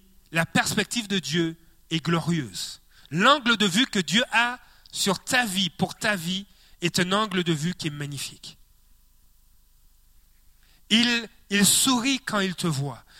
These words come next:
Et ça m'a, ça m'a touché, euh, lors de ce témoignage concernant René, le sourire de Dieu sur sa vie. Il y a, vous, <laughs> des fois Dieu,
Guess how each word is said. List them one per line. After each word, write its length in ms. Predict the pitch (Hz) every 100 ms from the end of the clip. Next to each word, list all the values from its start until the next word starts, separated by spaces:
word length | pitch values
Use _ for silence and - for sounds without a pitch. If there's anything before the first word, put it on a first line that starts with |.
| -
Et 80 | 190
ça 160 | 185 214
m'a, 240 | 233 240
ça 140 | 208
m'a 160 | 220 240
touché, 440 | - 247 - 233 233 _ _ _ _ _ _ - -
euh, 180 | 170 175
lors 180 | 180 208
de 80 | 190
ce 120 | -
témoignage 540 | 175 190 185 185 190
concernant 480 | - 175 180 170 180
René, 380 | 151 165 160 170 _ _ _ _ _ _
le 100 | 156
sourire 580 | 160 - - 202 220 202
de 120 | 180
Dieu 180 | 143 165
sur 200 | 156 160
sa 200 | - 160
vie. 380 | 147 123 - - - _ _ - _ _ _ _ _ _ _ _ _ _ _ _ _ _ _ _ _ _ _ _ -
Il 80 | 147
y 60 |
a, 280 | 214 226 226 - - - _ _ _ _ _ - -
vous, 280 | 151 220 170
<laughs> 40 | 139 151 170 131 - - _ _ - - _ - _ -
des 100 | 190
fois 220 | - 262
Dieu, 300 | 156 220